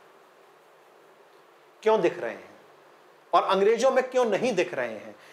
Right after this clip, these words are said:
इसलिए नहीं दिख रहे हैं क्योंकि अंग्रेजों के अंदर राष्ट्रीयता की भावना थी और हमारे आपके अंदर इस राष्ट्रीयता की भावना का नितांत अभाव था। और जैसे जैसे ये राष्ट्रीयता की भावना आपकी बढ़ती चली गई,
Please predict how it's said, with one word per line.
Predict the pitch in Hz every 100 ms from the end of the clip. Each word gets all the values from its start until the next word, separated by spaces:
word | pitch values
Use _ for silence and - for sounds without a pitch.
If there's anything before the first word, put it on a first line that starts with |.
| -
इसलिए | 190 190 302 302
नहीं | 269 247
दिख | 233 226
रहे | 233
हैं | 220 240 277 - -
क्योंकि | 220 233
अंग्रेजों | 214 214 240 277
के | 269
अंदर | 240 226 220
राष्ट्रीयता | 170 170 233 233
की | 240 226
भावना | 160 202 214
थी | 214
और | 240 208
हमारे | 190 202 240
आपके | 220 190 202
अंदर | 185 208 208 - -
इस | 214
राष्ट्रीयता | 175 180 240 240
की | 220 185
भावना | 143 160 175
का | 180 214
नितांत | 156 165 202 185
अभाव | 135 139 135 -
था। | 98 - - - - - - - -
और | 208 -
जैसे | 214 - 277
जैसे | 254 262
ये | 254
राष्ट्रीयता | 226 202 - 233 247
की | 214
भावना | 190 196 202
आपकी | 202 202 180
बढ़ती | 151 151 220
चली | 208 208 208
गई, | 226